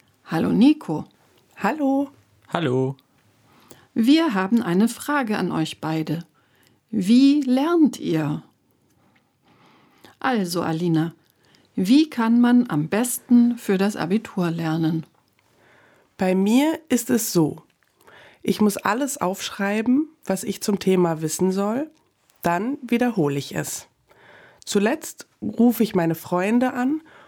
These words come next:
Speaker 2: und wir reden ein bisschen über das, was wir gelernt haben. Ich lese auch Bücher aus der Bibliothek, denn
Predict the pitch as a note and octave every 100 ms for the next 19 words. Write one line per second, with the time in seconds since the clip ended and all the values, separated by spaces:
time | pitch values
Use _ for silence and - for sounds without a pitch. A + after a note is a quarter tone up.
0 | - A3+ A3 B3 A#3 C4 B3+ F#3 E3+ E3
1 | F3 E3+ - F#3 F3+ E3+ D#3+ D#3+ G3 -
2 | - A3 G#3+ A3 G#3+ A#3 F3+ D#3+ - D3
3 | C#3+ - - _ _ _ _ _ - _
4 | _ - F3+ F#3+ A3 G3+ - - G#3+ B3+
5 | B3+ D#3+ D#3+ - E3+ - F3 F3 F3 F3
6 | F3 G3+ E3 - _ - _ _ _ -
7 | F3 E3+